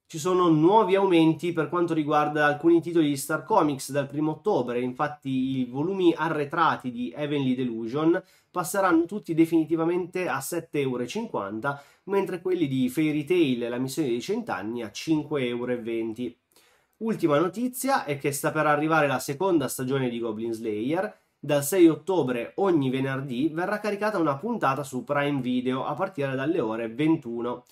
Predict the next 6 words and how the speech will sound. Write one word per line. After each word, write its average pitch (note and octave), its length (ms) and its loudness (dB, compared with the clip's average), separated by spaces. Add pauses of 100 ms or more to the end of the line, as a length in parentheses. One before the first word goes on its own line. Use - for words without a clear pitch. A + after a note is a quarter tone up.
(200)
La - 160 -2
produzione D3 720 -4
è D#3 80 -10
affidata C3 560 -8
ad G#2 120 -10
Ainit. A#2+ 760 -6